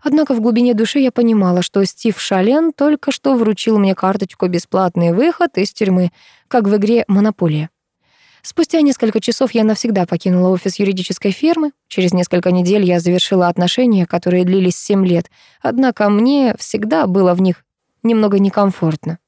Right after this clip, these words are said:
Мои родители, дети иммигрантов, переживших Великую депрессию, научили меня быть практичной. Отец советовал поступать на юридический, чтобы мне всегда хватало денег на аренду квартиры.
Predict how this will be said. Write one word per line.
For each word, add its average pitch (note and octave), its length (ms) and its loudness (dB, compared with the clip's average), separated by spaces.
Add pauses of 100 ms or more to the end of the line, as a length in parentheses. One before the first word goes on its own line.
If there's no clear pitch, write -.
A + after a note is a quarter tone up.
(120)
Мои C4 180 2
родители, B3 540 0
дети G#3 400 0
иммигрантов, F#3+ 560 0 (560)
переживших A3+ 640 0
Великую A3 480 0
депрессию, F#3+ 580 0
научили A#3 440 0
меня A#3+ 240 2
быть A#3+ 340 -2
практичной. F3+ 720 -4 (440)
Отец C#4+ 300 -2
советовал G#3+ 520 0
поступать A#3 540 -4
на A3+ 100 2
юридический, A3+ 640 0
чтобы F#3 520 0
мне A3+ 260 2
всегда A3+ 420 -2
хватало A3+ 520 0
денег B3 340 0
на F3+ 140 2
аренду G3 320 0
квартиры. D#3+ 500 -6